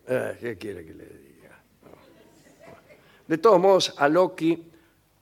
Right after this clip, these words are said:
le cosieron la boca por un tiempo para jorobarlo y todos se burlaban de él,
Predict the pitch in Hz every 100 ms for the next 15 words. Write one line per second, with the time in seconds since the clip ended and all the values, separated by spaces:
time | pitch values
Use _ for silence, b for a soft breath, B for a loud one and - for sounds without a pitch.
0 | - 127 120 110 127 117 214 226 196 147
1 | 165 160 - 110 101 104 107 - 120 95
2 | - 107 98 92 - 87 90 92 82 85
3 | 95 123 170 _ b b b - 147 -
4 | 202 180 - 123 120 117 123 123 123 117
5 | 123 123 151